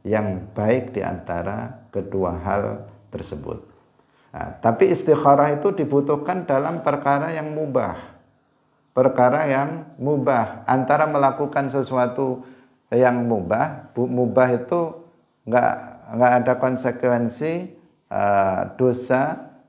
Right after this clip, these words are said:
atau pahala dari, eh, dari sisi apa, dasarnya, pada dasarnya. Nggak ada unsur pahala dan dosanya, kecuali apabila nanti seseorang niatnya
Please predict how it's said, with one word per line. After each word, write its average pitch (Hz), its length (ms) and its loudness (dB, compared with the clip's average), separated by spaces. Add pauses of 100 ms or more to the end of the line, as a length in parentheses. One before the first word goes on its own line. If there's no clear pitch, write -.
atau 123 320 -2
pahala 131 800 0 (420)
dari, 127 540 0 (640)
eh, 104 160 0
dari 120 320 0
sisi 120 720 -2 (480)
apa, 101 340 -2
dasarnya, 113 720 -2
pada 104 260 0
dasarnya. 107 560 -2 (400)
Nggak 104 220 0 (100)
ada 127 160 2
unsur 131 480 -2
pahala 110 540 -2
dan 104 180 -4
dosanya, 82 560 -8
kecuali 95 480 -2
apabila 98 540 -4 (400)
nanti 98 480 -4
seseorang 98 560 -2
niatnya 95 720 -4